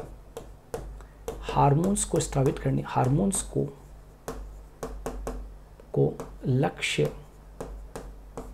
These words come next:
कोशिका व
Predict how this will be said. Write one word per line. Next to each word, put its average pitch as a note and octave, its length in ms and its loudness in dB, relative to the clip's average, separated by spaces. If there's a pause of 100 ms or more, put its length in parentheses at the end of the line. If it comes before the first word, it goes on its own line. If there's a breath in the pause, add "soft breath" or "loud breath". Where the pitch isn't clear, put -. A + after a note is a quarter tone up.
(920)
कोशिका D3 540 6 (2250)
व B2 220 6